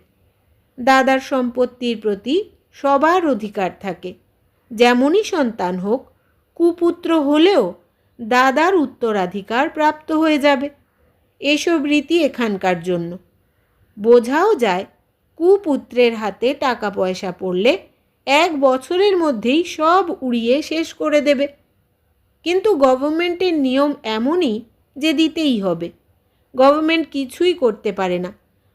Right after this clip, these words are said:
বাবা তো অনুভবী, অর্থাৎ ব্রহ্মা। এক রাজার সন্তান এক কোটি টাকা বারো মাসের মধ্যে শেষ করে দিয়েছিল, এমনটাও হয়।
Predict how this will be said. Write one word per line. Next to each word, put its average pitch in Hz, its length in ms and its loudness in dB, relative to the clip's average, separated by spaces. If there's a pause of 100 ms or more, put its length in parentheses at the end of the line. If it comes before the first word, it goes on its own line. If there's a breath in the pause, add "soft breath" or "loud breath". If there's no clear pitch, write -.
(120)
বাবা 269 420 4
তো 262 340 2
অনুভবী, 311 720 0 (440)
অর্থাৎ 269 360 -2
ব্রহ্মা। 285 520 2 (520)
এক 302 360 2
রাজার 233 440 2
সন্তান 208 600 -6 (300)
এক 294 340 -2
কোটি 240 340 -2
টাকা 208 420 -4 (340)
বারো 247 380 4
মাসের 240 460 -4
মধ্যে 220 400 -4
শেষ 320 280 -6
করে 311 280 -2
দিয়েছিল, 269 480 0 (600)
এমনটাও 240 640 2
হয়। 185 260 -6